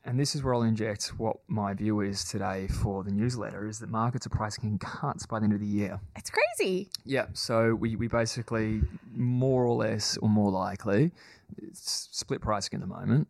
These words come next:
Speaker 1: um, but more on the balance of probabilities pricing in that there'll be no move, uh, next month, and then by the end of the year we'll see, see two rate hikes. And my view today is about, uh, the three circumstances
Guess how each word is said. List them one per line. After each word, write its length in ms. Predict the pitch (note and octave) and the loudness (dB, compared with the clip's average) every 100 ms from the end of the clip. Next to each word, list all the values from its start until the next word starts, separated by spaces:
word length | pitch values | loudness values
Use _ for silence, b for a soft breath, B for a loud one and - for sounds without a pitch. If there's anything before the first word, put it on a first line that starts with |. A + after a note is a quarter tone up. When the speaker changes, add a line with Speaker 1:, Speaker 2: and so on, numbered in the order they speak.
| _ | _
Speaker 1:
um, 420 | G2+ G2 G2 G2+ G2+ | -6 -2 -2 -4 -4
but 200 | G2+ - | -4 -2
more 500 | A2 G#2+ G#2 G2+ - - - - - | 2 2 4 2 0 -8 -20 -20 -12
on 80 | A2+ | -6
the 80 | G#2+ | -2
balance 280 | A#2 A2+ - | 0 0 0
of 60 | |
probabilities 640 | A#2+ G2+ G2 G2 F#2+ F#2+ G2 | -2 -2 -4 -6 -6 -8 -6
pricing 440 | - G#2 G2 G#2 | -4 -4 -2 -2
in 160 | F#2+ G2 | 0 0
that 180 | F#2+ - B B B B | -2 -8 B B B B
there'll 160 | - G2+ | -8 -4
be 60 | G#2 | 0
no 260 | A#2 C3 | 4 4
move, 380 | B2 A2 G2+ G#2+ B B - - | 4 4 2 4 B B -4 -8
uh, 280 | F#2+ G2 - - - | -8 -6 -8 -10 -8
next 260 | G#2 - | -8 -6
month, 480 | G2+ - C#3 - - - | -4 0 0 -2 -8 -4
and 160 | G#2 G2+ | -2 -2
then 180 | G2 | -2
by 120 | F#2+ G#2 | -4 2
the 80 | |
end 80 | G#2+ | 2
of 80 | G2+ | 2
the 60 | G2 | -2
year 140 | G2 | -4
we'll 100 | G#2 | -4
see, 220 | - A2+ G#2 | -4 -6 -6
see 240 | - G2+ | -6 -4
two 160 | - G2+ | -4 -4
rate 240 | G2+ F#2+ - _ _ _ | -4 -8 -12 _ _ _
hikes. 600 | - - F#2+ D#2+ - - | -8 -2 -2 -4 -8 -6
And 240 | G2+ F#2 F#2+ | -4 -4 -4
my 100 | F#2+ | -4
view 160 | G2 | -4
today 240 | - F2 F2+ | -4 -8 -10
is 100 | F2+ | -6
about, 280 | - G2 - B B B B B | -6 -6 -8 B B B B B
uh, 40 | - - - | -16 -12 -8
the 60 | |
three 280 | A#2+ D3+ C#3 | 0 2 4
circumstances 1080 | - A#2 - G#2 G#2+ G2 G2+ G#2 - - | 4 4 2 0 0 -2 -4 -4 -2 -4